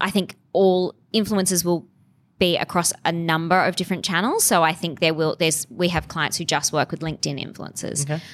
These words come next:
Speaker 1: um, who just work with YouTube or Snapchat or Instagram. Obviously, predominantly when people think about, um,
Speaker 2: Influencers.
Speaker 1: influencers, they think about Instagram. Um, and, you know, I think that's based on just the usage and, um, usage types that people are used to,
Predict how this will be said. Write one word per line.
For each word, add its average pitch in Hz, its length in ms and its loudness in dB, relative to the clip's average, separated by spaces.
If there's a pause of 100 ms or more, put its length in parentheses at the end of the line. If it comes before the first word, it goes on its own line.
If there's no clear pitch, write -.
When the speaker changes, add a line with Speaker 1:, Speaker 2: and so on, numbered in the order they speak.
(140)
Speaker 1:
um, 156 340 0
who 165 220 4
just 147 360 0
work 151 260 2
with 151 260 -2
YouTube 151 540 0
or 143 80 -6
Snapchat 143 640 -2 (100)
or 139 300 -8 (320)
Instagram. 156 580 -2
Obviously, 160 640 0 (300)
predominantly 165 480 2
when 156 140 2
people 170 200 0
think 156 200 -2
about, 143 280 2 (240)
um, 95 80 -14 (400)
Speaker 2:
Influencers. 156 180 -2
Speaker 1:
influencers, 185 320 2
they 190 120 4
think 170 160 0
about 151 140 2
Instagram. - 420 0 (260)
Um, 170 380 2
and, 160 260 -6
you 156 80 -6
know, 135 80 -4
I 160 60 -4
think 151 160 -10
that's 151 180 -6
based 151 260 -6
on 151 140 -6 (460)
just 202 180 4
the 202 80 -2
usage 175 540 2
and, 156 280 0
um, 151 300 0
usage 165 400 0
types - 460 0
that - 100 -6
people 180 220 -2
are 175 40 2
used 165 360 0
to, 311 120 0